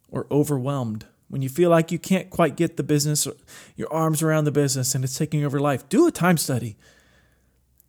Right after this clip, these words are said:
There's no magical answer to this, but I'm telling you, and I've done this myself,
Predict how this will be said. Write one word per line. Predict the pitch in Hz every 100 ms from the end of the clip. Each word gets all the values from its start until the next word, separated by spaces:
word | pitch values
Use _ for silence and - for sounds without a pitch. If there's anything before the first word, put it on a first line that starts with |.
| _ _ _ _ _ _ _ _
There's | - 156 147
no | 202 208
magical | 165 160 202 220 220 202
answer | 190 -
to | 180
this, | 196 190
but | -
I'm | 151
telling | 143 196 214 196
you, | 165 143 151
and | 113 147
I've | 151
done | 139 160 185
this | 196
myself, | 190 190 - 240 190 190